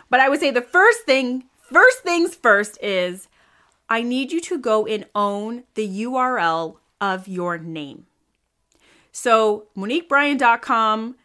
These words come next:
thank goodness it was available. And your name may not no longer be available, but you need to find the next best thing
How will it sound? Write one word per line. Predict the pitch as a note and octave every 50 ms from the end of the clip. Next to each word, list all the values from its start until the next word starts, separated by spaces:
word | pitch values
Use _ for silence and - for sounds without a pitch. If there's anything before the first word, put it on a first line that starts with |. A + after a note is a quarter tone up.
| _ _ _
thank | _ A#3+ B3 C#4 D4 B3+
goodness | A#3 B3 B3+ B3+ C4 B3+ B3+ B3+
it | A3+ A3
was | A3+ G#3+
available. | A3+ G#3 F#3+ F3 E3+ E3 E3 - - - - _ _ _ _ _ _ _ _ _ _ _
And | - A#3 A#3 A#3+ A#3+
your | C#4 E4+ F#4+
name | E4 E4 F4 D#4+ C#4
may | C4 C4 C4+ C4+
not | B3+ B3 B3 B3 - - A3
no | A3 A3+ A#3
longer | A3+ A3+ G#3+ G#3+ G#3 G3+ G3
be | F#3 G#3 G3
available, | F#3 F3+ F#3 F3 E3 E3+ E3 E3 D#2+ - - - _ _ _
but | A3 G#3+
you | A3+ B3+ D4 D4+
need | E4 E4 D#4+ -
to | D#4+ C#4
find | - - B3 A3 A3 A3+ A3
the | G3+
next | G3+ G3+ G#3 A3 D4 - -
best | - - D4+ E4 E4 - -
thing | - A3+ F#3+ F3 E3 - G2+ G3+